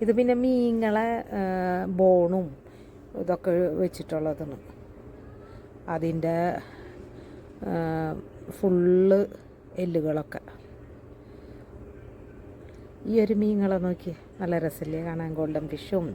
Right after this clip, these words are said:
സിൽവർ ഫിഷും എല്ലാതും ഉണ്ട് ഇതിൻ്റെ ഉള്ളിൽ. കൊച്ചു കൊച്ചു മീനുകളാണ് ഇതിൻ്റെ ഉള്ളിൽ സെറ്റ് ചെയ്ത് വെച്ചിട്ടുള്ളത്. അത് ആ ലൈറ്റിൻ്റെ കളറും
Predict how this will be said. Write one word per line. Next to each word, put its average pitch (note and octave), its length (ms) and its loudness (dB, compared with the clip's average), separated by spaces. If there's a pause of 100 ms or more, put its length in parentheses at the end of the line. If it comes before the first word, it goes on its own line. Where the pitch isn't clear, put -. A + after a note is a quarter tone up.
(120)
സിൽവർ D3+ 340 0 (100)
ഫിഷും E3+ 280 -2 (100)
എല്ലാതും F3 420 2
ഉണ്ട് D3 180 -2
ഇതിൻ്റെ C3 300 -6
ഉള്ളിൽ. B2+ 220 -6 (760)
കൊച്ചു F3+ 300 2
കൊച്ചു F3+ 360 2
മീനുകളാണ് D#3 640 0 (220)
ഇതിൻ്റെ D3+ 300 -2
ഉള്ളിൽ D3+ 220 0 (120)
സെറ്റ് C#3+ 260 0
ചെയ്ത് C3 240 0
വെച്ചിട്ടുള്ളത്. C#3+ 560 -8 (2000)
അത് F3 140 0
ആ G3+ 120 2
ലൈറ്റിൻ്റെ F#3 500 0 (100)
കളറും G3 460 2